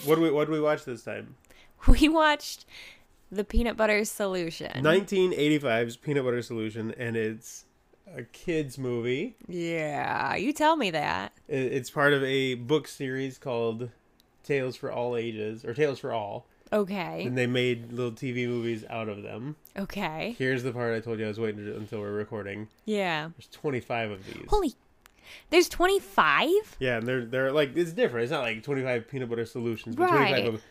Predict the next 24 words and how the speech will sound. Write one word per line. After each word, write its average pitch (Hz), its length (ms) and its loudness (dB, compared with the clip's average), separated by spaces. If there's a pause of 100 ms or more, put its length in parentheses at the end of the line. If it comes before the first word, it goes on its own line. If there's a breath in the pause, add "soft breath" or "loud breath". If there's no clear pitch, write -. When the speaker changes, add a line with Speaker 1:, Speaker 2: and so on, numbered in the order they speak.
(300 soft breath)
Speaker 1:
these. 98 560 -8 (160)
Speaker 2:
Twenty-five 330 440 4
of 226 280 2 (120)
just 302 300 -4
as 269 180 0
weird 254 280 0
as 220 180 0
this 226 240 -4
one 185 240 -6
was. - 340 -8
Speaker 1:
Were 117 120 -4
made, 107 260 -6
yeah. 98 300 -10 (1200 soft breath)
Speaker 2:
Movies 269 580 6
or 339 60 0
just 285 240 -6
the 277 80 -2
books? - 340 -2
Speaker 1:
The 139 80 0
movies. 131 480 0 (180)
Speaker 2:
Holy 427 280 2
cow. 339 680 0
Speaker 1:
Yeah. 135 320 -2 (1200 soft breath)
Speaker 2:
Why? 220 1040 8